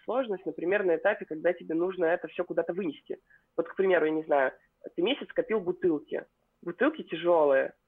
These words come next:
и тебе их нужно, ну, не знаю, донести до какой-то, до какого-то пункта сбора, и ты не понесешь их.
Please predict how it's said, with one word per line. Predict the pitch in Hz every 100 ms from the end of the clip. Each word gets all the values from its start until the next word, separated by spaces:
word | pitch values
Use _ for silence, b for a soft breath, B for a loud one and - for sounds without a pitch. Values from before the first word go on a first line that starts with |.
| _ _ -
и |
тебе | - 190 269
их |
нужно, | 185 226 190 - _ _ _
ну, | - 185 143
не | 131 175
знаю, | - 143 135
донести | 160 165 - - 233
до | 175
какой-то, | 180 165 180 175 - _ -
до | 160
какого-то | 160 196 190 -
пункта | - 185 - - 165 151 147 143 135 131 131 - _ _ 156 160
сбора, | 175 160 139 139 - -
и |
ты | 196
не | 196
понесешь | 208 214 208 156 120 -
их. | -